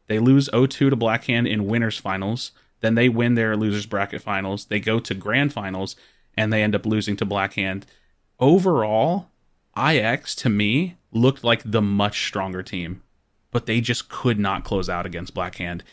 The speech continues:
It was like, it was, like, almost frustrating to watch. I was like, "Dude,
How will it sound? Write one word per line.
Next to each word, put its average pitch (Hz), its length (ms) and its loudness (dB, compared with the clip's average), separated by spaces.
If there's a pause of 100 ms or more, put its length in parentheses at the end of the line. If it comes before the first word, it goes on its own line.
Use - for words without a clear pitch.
(140)
It 139 160 2
was 156 180 4
like, 131 300 2 (240)
it 151 120 4
was, 170 160 4
like, 123 220 0
almost 151 360 6
frustrating 98 760 -4
to - 100 -4
watch. 92 440 -4
I 131 80 -2
was 139 160 2
like, 135 200 0
"Dude, 135 340 4